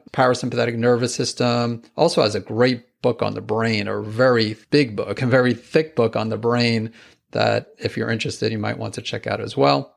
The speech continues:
So you might be wondering, can you address more than one of these components separately? Like, do you have to do one R at a time, like the first R, the remove, and then move on to replace and reinoculate?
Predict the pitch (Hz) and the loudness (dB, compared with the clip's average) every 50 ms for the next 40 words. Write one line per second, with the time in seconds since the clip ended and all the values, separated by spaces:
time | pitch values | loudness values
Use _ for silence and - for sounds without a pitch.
0 | _ _ _ _ _ _ _ _ _ _ _ _ _ - - - 208 226 269 285 | _ _ _ _ _ _ _ _ _ _ _ _ _ -10 -4 -2 0 2 2 2
1 | 277 277 240 214 196 196 202 202 196 190 190 190 185 180 180 180 170 - - - | 2 2 0 2 2 2 2 2 2 0 2 2 2 0 0 -2 -6 -8 -6 -4
2 | - - 180 190 220 214 214 208 196 156 160 143 156 151 156 151 - 170 160 165 | -2 0 2 2 2 2 2 2 2 2 2 2 4 4 2 2 0 -2 0 2
3 | 165 165 160 160 156 151 147 143 135 135 135 131 139 151 151 147 135 135 139 135 | 4 6 6 6 4 4 2 -2 -2 -2 -4 0 0 2 2 2 0 0 0 -2
4 | - - 139 131 - 135 123 123 120 - - - 123 113 - - 98 - 107 110 | -2 -6 -10 -6 -6 -4 -4 -4 -6 -6 -4 -4 -4 -4 -4 -8 -8 -8 -10 -10
5 | 113 117 113 113 - 143 143 143 139 139 139 135 135 127 120 131 131 127 120 113 | -8 -6 -6 -4 -2 0 2 4 4 4 2 0 -2 -8 -6 -6 -6 -6 -6 -4
6 | 117 139 160 175 175 170 - 151 156 165 165 160 156 147 139 135 135 - 160 165 | 2 2 4 4 4 2 2 4 4 6 6 6 6 6 4 2 2 2 0 2
7 | 170 170 160 127 120 110 - 110 - - - 160 170 156 - - - 160 156 151 | 2 2 2 0 -2 -2 -4 -8 -8 0 2 2 2 2 0 0 2 4 4 4
8 | 151 147 127 120 120 120 139 170 180 175 175 170 170 151 135 123 131 143 143 147 | 4 2 0 -2 -2 0 2 2 4 4 4 4 2 0 0 -2 -2 0 0 0
9 | 143 143 - _ _ _ - 151 147 143 143 139 139 139 139 - 151 - - - | 0 -2 -6 _ _ _ -2 -2 0 2 2 0 0 0 -4 -4 -6 -6 -6 -4
10 | - 175 180 190 180 175 175 156 - 139 135 135 143 139 135 139 139 139 139 - | 0 0 2 2 4 2 0 0 -4 -8 -6 -4 -4 -4 -2 -2 -4 -4 -4 -4
11 | 156 147 139 139 143 143 143 - | -2 0 0 2 0 0 -2 -8